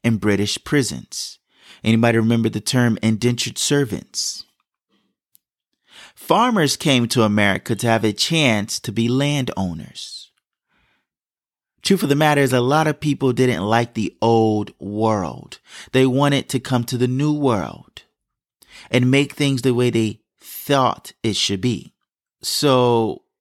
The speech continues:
once again, they came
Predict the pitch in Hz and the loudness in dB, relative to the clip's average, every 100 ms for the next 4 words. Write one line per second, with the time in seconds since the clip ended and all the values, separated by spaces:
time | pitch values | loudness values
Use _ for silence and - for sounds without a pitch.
0 | - 135 135 131 143 131 120 - 117 113 | -4 -2 -2 -2 0 -2 -4 -16 -8 0
1 | 147 131 - - 185 180 165 135 120 113 | 0 0 -8 -4 -2 0 0 0 0 -2
2 | 110 | -6